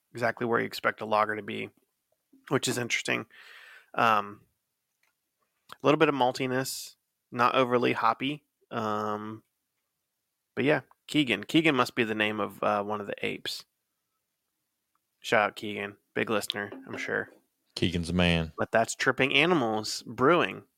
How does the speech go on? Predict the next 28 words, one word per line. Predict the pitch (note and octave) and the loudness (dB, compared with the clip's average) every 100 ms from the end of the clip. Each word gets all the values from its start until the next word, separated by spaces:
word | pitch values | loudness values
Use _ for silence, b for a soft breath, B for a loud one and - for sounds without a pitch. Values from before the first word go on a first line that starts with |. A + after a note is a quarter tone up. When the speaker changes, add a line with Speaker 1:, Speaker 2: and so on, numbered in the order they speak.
| _ _ - | _ _ -2
Speaker 1:
from | A2 A2 | -2 0
Doral, | A2 A2 G#2+ A#2 | 2 4 4 2
Florida, | - A#2+ B2+ G2+ | 2 2 2 2
which | G2 A2+ | 0 0
I've | A2 | 2
actually | A2+ A#2+ | 0 -2
been | A2+ A#2+ | -4 -2
there. | G#2 | 0
Their | G#2+ B2+ | 4 4
brewery | B2 A#2+ G#2+ | 4 2 2
is | |
really | A2 G#2 - | 0 -2 -4
cool. | G2+ G2+ | -6 -2
And | A#2 C3 C#3 | 0 2 2
they, | C3 B2 B B B B | 2 2 B B B B
they | B2 D3+ | 0 6
do | G3 | 6
a | |
lot | E3+ C3+ | 8 6
of | A#2 | 2
this, | A#2 - | -6 0
of | B2 A2 | 0 2
the, | A2+ | 2
like, | G#2+ G2+ - | 4 2 -2
super | - - B2+ A#2+ A#2+ A2 | -10 -2 0 0 0 -4
fruited | - B2+ B2 A#2+ A2+ | -2 0 0 0 -4
sours, | - A#2 A2 A2 A2 G#2+ G#2+ - - _ B B B B - | -4 4 4 4 0 -2 -6 -10 -16 _ B B B B -4
um, | G#2+ G#2+ G#2 G2+ G2+ G2+ | -2 0 -2 -2 -6 -12